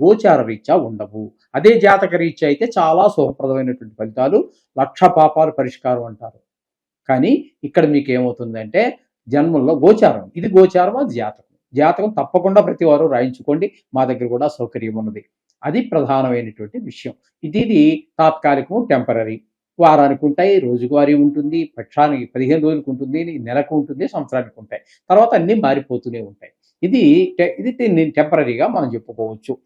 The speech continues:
ఇక్కడ మిథున రాశి వారికి జన్మంలో గురువు అనేటటువంటిది శుభప్రదమైన ఫలితాలు ఉండవు. చెడు ఆలోచనలు, చెడు పనులు చేయడానికి ఎక్కువ ఆసక్తి, అలాగే మన ప్రవర్తనలో కూడా తేడా, ఒక రకమైనటువంటి,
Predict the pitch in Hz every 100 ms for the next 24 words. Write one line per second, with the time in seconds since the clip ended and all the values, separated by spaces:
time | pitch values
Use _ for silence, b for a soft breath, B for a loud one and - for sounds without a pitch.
0 | _ _ 151 170 127 135 - _ _ _
1 | _ - 185 254 254 202 175 165 160 156
2 | 139 139 147 139 127 127 143 127 120 120
3 | 107 113 107 120 110 110 _ _ _ 151
4 | 147 156 147 135 123 123 120 127 120 117
5 | 110 131 _ _ _ 156 165 139 127 131
6 | 123 120 120 135 _ _ - 175 175 170
7 | _ _ _ _ _ 175 180 165 - 151
8 | 156 156 143 131 - 147 120 - _ 123
9 | 143 - - - 139 - _ _ _ _
10 | _ _ 165 190 165 147 147 147 151 170
11 | 175 170 147 139 127 135 143 131 123 -
12 | _ _ - 147 139 139 165 147 143 175
13 | 170 156 147 135 131